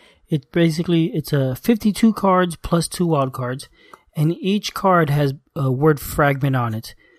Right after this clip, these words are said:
For example, dis, or ex, or if, or con, and, and you put these different parts together and make words. For example, I have dispose, iter,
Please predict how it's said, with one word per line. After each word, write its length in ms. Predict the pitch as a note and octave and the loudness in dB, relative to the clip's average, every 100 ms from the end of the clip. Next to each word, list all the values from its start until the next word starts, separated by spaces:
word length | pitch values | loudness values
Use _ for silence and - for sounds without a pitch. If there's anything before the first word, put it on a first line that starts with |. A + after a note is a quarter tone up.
| _ | _
For 100 | - | -4
example, 400 | D3+ C3+ C3 B2 | -2 -2 -2 -4
dis, 720 | A2+ B2 D#3 D#3+ D#3+ - - - _ | -6 2 4 4 2 -2 -8 -12 _
or 540 | D#3+ B2+ A#2+ G#2+ G#2+ _ _ _ _ _ - | -4 -2 -2 -6 -12 _ _ _ _ _ -2
ex, 640 | D#3 D#3+ - - - - _ _ _ _ - | 0 0 -2 -6 -6 -10 _ _ _ _ -10
or 340 | C#3 B2 A#2 - _ | -6 -6 -8 -16 _
if, 640 | D#3+ D3 D3 D3+ D3 C#3+ - - _ _ _ _ _ - | 4 6 6 4 0 -12 -16 -20 _ _ _ _ _ -12
or 460 | C3+ A2 G#2+ G#2 G2 - _ _ _ _ _ _ - | -10 -8 -10 -12 -14 -20 _ _ _ _ _ _ -4
con, 540 | D3+ C#3 C#3+ C#3 C#3+ | 4 4 4 0 -2
and, 180 | E3 E3+ | -2 -2
and 160 | F3+ D#3 | 0 0
you 80 | |
put 160 | C#3 D#3+ | 0 -2
these 180 | D#3+ C#3+ | 0 -2
different 500 | D3 - C#3+ C#3+ _ | -4 -4 -4 -4 _
parts 240 | D#3 D3 - | 0 0 -2
together 360 | C#3 F3 D#3 | -2 0 0
and 80 | B2+ | 0
make 220 | C3 C3 | -2 -2
words. 220 | C3 A#2 | -6 -6
For 80 | - | -8
example, 340 | A#2+ C3+ B2+ B2+ | -6 -6 -4 -4
I 100 | B2+ | -4
have 280 | B2 A2 _ _ _ _ _ - | -6 -8 _ _ _ _ _ -2
dispose, 1500 | D#3+ D#3+ - - _ _ - - D3 C#3+ D3 C#3+ C3+ C3 - _ _ _ _ _ _ _ _ _ _ _ _ _ _ - | 0 0 -4 -14 _ _ -12 -2 0 2 0 -2 -4 -10 -16 _ _ _ _ _ _ _ _ _ _ _ _ _ _ -2
iter, 1040 | D3+ C#3+ - - B2+ A2+ G#2+ G2+ F#2 E2 | 0 0 -8 -4 -2 -2 -2 -6 -8 -12